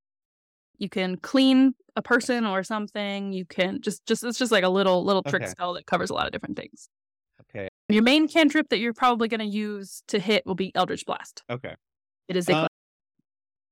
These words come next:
Speaker 2: I think by this point I'm pretty flustered 'cause I'm really not used to combat.
Speaker 1: Mm-hmm.
Speaker 2: And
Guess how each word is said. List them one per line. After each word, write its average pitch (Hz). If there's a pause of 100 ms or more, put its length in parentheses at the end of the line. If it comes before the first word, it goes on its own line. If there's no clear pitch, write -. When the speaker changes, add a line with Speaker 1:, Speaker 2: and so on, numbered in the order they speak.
(280)
Speaker 2:
I 143
think 247
by 160
this 143
point 123
I'm 107
pretty 131
flustered 90
'cause -
I'm 123
really 120
not 107
used 98
to -
combat. 110 (360)
Speaker 1:
Mm-hmm. 202
Speaker 2:
And 294